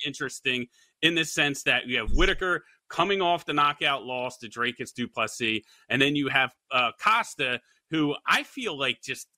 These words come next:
continues to underwhelm as late. I just feel like his, his power is a little bit overrated, hasn't finished anybody, and I think it's close to five years.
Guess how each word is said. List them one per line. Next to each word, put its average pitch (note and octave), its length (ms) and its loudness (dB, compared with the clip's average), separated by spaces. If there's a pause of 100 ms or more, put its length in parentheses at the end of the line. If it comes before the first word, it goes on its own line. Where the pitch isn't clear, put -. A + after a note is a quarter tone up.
(140)
continues G#3+ 760 -6
to - 180 -12
underwhelm D#3 720 2
as F#2 120 -4
late. G2+ 220 -2
I A#2 140 4
just F#3+ 220 -8
feel A3+ 200 0
like F#3+ 160 2
his, G3 300 -2 (280)
his G#3 140 0
power G3+ 380 2
is D#3 80 -6
a D#3+ 60 -6
little F3+ 200 -2
bit E3 240 0
overrated, D3+ 720 2 (220)
hasn't E3+ 280 0
finished F3+ 380 -4
anybody, E3 460 0
and C#3 80 0
I B2+ 80 0
think D3 180 -6
it's B2 100 -8
close D#3 300 -4
to C3 80 -4
five B2 380 0
years. B2+ 400 -2